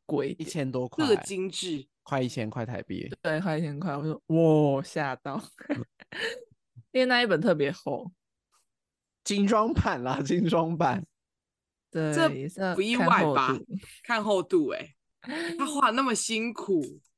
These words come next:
Speaker 1: 对啦。
Speaker 3: 每，每页做工那么精致。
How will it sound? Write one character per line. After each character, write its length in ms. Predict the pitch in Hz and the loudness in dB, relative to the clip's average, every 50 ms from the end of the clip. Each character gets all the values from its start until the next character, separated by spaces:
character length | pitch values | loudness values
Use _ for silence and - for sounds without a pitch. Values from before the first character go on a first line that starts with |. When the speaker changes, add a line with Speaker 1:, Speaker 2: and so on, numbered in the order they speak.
| _ _ _ _ - 190 - _ _ _ | _ _ _ _ -12 -12 -12 _ _ _
Speaker 1:
对 260 | - 196 180 160 156 | -2 0 2 2 2
啦。 420 | 151 147 143 139 131 135 131 131 135 | 2 2 2 0 0 -2 -2 -4 -4
Speaker 3:
每， 280 | 143 - - - 185 | -6 -6 -4 -4 -4
每 60 | 196 208 | -4 -2
页 180 | 254 294 285 - - | -2 -2 -2 -2 -2
做 180 | 320 277 240 | 0 0 0
工 260 | 403 - 339 349 339 - | 2 2 2 2 2 0
那 80 | 247 | -4
么 120 | 240 214 185 | -4 -4 -6
精 360 | - - 196 202 190 202 202 | -4 -4 -6 -4 -4 -4 -2
致。 460 | - - - 190 170 151 110 82 - | -2 -2 -2 -2 -4 -6 -6 -8 -12